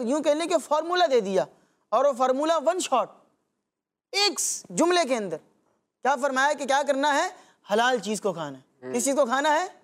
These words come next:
Speaker 2: حلال چیز کو۔
Speaker 1: حلال چیز کو، اور کتنی limit میں کھانا ہے؟
Speaker 2: حد سے نہیں بڑھنا۔
Speaker 1: حد سے نہیں بڑھنا۔ اتنا کھاؤ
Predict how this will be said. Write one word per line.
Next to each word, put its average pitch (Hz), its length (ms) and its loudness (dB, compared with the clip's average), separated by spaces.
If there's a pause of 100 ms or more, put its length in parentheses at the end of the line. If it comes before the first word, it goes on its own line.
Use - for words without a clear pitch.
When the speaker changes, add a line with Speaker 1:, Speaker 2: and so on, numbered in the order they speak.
(100)
Speaker 2:
حلال 143 240 2
چیز 139 320 -8
کو۔ 92 100 -16
Speaker 1:
حلال 240 300 0
چیز 262 300 -2
کو، 320 200 2 (320)
اور 254 140 0
کتنی 320 300 -2
limit 330 240 0
میں 330 100 2
کھانا 285 280 2
ہے؟ 320 120 2 (1500)
Speaker 2:
حد 127 140 -10
سے 147 120 -6
نہیں 120 120 -2
بڑھنا۔ 85 240 -10 (300)
Speaker 1:
حد 220 140 -2
سے 220 100 0
نہیں 202 120 -4
بڑھنا۔ 123 240 -10 (840)
اتنا 294 280 -2
کھاؤ 277 220 2